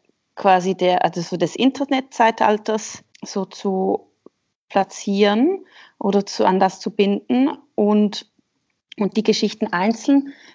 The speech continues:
könnte man vielleicht kurz so anteasen, dass ein Paar sich über Tinder kennenlernt und sich dort die Frage stellt, ob, ob es Beziehungen ohne Liebe auch geben kann oder wie die funktionieren können.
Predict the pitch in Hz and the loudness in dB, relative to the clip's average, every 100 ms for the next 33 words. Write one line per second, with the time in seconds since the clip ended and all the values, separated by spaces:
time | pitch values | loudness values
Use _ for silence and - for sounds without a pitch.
0 | _ - 220 220 214 214 214 214 _ - | _ 0 0 2 2 2 0 -8 _ -10
1 | - 208 202 196 - 226 214 214 - 208 | -2 0 0 -2 -2 0 0 -2 -2 -2
2 | 208 _ _ - - 196 208 214 - - | -2 _ _ -20 -6 -2 -2 -4 -8 -8
3 | - 214 202 - 214 202 - - 196 202 | -2 0 2 0 0 0 0 0 0 0
4 | 202 196 196 196 - 214 190 - 302 302 | 2 2 0 -4 -4 -4 -4 2 2 2
5 | 294 269 254 240 240 247 - _ - - | 2 4 6 6 4 0 -6 _ -20 -20
6 | - - _ 220 202 214 208 - 208 - | -20 -20 _ 2 4 4 4 0 -2 0
7 | 202 196 196 - 185 196 - - 185 180 | 0 0 -4 -2 -2 -2 -4 0 0 0
8 | - - - - - _ _ 190 185 190 | -6 -18 -18 -20 -20 _ _ 0 0 -6
9 | - 190 190 185 - - - - - 202 | -2 0 2 0 -2 -12 -14 -14 -4 -2
10 | 196 190 185 180 185 185 185 - 185 185 | 0 0 0 2 2 2 0 -2 0 2
11 | 185 180 180 - 208 226 226 - 220 220 | 2 2 2 0 2 2 0 0 0 0
12 | 214 - 202 202 190 185 190 185 190 - | -4 -4 -2 -2 -2 -2 -2 -2 -6 -4
13 | - 214 226 220 - 208 208 214 | 0 2 2 0 0 2 2 0